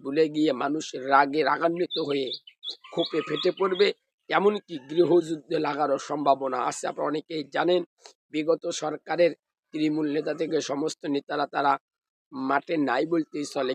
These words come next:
কিন্তু এখন বর্তমান যেই দুইটি দল, আহ, প্রতিপক্ষ পক্ষর অবস্থান গ্রহণ করতেছে, তারা কিন্তু ইতিমধ্যে বিভিন্ন জায়গাতে সংঘর্ষে লিপ্ত হয়ে যাইতেছে, জনমনে আতঙ্ক সৃষ্টি হয়েছে। এই জন্য মিজানুর রহমান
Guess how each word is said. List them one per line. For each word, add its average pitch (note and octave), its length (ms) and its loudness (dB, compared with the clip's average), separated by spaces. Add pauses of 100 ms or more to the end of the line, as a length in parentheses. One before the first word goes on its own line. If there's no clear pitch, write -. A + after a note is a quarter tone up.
কিন্তু E3+ 340 -6
এখন D#3 240 -2 (100)
বর্তমান F3 460 0 (140)
যেই D#3+ 240 2
দুইটি D3+ 400 -2
দল, D3 200 4 (540)
আহ, C#3 160 -6
প্রতিপক্ষ F#3+ 580 -6 (240)
পক্ষর E3+ 400 -2 (400)
অবস্থান E3 500 0
গ্রহণ D#3 280 2
করতেছে, D#3 460 -8
তারা D#3 200 -2
কিন্তু E3 240 -2 (120)
ইতিমধ্যে D#3+ 440 -2
বিভিন্ন D#3+ 400 -2
জায়গাতে D3+ 520 -2 (840)
সংঘর্ষে G#3 520 6
লিপ্ত E3+ 320 0
হয়ে D3 200 4
যাইতেছে, E3+ 400 0 (140)
জনমনে F#3 540 4 (120)
আতঙ্ক F3 340 -2 (140)
সৃষ্টি - 280 -10
হয়েছে। D3 380 -2 (460)
এই G3+ 100 2
জন্য A3 140 6 (100)
মিজানুর E3+ 320 6
রহমান D3+ 280 0